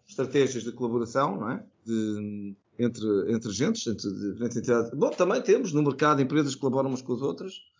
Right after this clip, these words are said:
outras que competem e por aí fora. Portanto, é absolutamente interessante,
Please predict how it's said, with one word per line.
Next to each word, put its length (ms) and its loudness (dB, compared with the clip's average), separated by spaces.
outras 240 0
que 80 -10
competem 560 4
e 60 -2
por 140 2
aí 40 4
fora. 200 4
Portanto, 240 -4
é 200 10
absolutamente 720 2
interessante, 680 -2